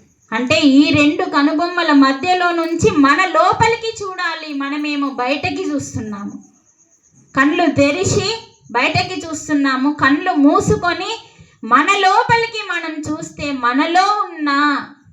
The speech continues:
మనల్ని సృష్టించిన ఈ దేహాన్ని దేవాలయంగా మార్చి దేవుడే మన హృదయంలో కూర్చున్నాడు. అది కనిపిస్తుంది.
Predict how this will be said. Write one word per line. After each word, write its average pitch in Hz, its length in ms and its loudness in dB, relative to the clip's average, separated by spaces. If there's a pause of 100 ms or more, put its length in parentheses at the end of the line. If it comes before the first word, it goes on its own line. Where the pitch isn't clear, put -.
(840)
మనల్ని 415 640 -2
సృష్టించిన 262 1000 -2 (880)
ఈ 254 140 2
దేహాన్ని 339 920 2
దేవాలయంగా 311 880 2
మార్చి 302 720 0
దేవుడే 339 680 2
మన 302 180 0
హృదయంలో 285 680 0
కూర్చున్నాడు. 220 1000 -6 (840)
అది 254 220 0
కనిపిస్తుంది. 233 920 -2